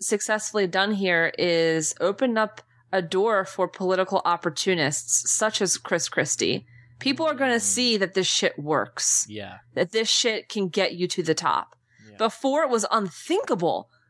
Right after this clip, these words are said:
Speaker 1: Before you had to be presidential. And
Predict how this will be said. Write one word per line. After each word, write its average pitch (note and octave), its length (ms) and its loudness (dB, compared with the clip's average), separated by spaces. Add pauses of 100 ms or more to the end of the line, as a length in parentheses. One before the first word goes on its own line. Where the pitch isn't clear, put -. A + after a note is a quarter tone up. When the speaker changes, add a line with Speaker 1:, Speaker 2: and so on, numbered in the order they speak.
Speaker 1:
Before E4 300 0
you F#4 180 0
had F4 200 -2
to B3 60 -4
be A3+ 140 -2
presidential. G#3+ 1000 -2 (560)
And A#3 500 0